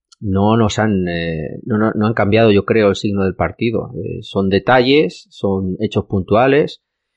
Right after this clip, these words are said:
pero que no te cambian el partido. No, no creo que haya sido a propósito para ir en contra de New England, que quiero decir, ¿no? Entonces,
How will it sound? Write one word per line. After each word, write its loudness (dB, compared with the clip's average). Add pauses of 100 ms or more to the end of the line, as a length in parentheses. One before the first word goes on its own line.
(200)
pero 2
que -2
no 0
te 0
cambian 0
el -8
partido. -4
No, -2
no -2
creo 2
que 0
haya 4
sido 0
a 0
propósito -2
para 0
ir 2
en -2
contra -2
de -4
New -4
England, -4
que -8
quiero -6
decir, -10
¿no? -10 (320)
Entonces, -4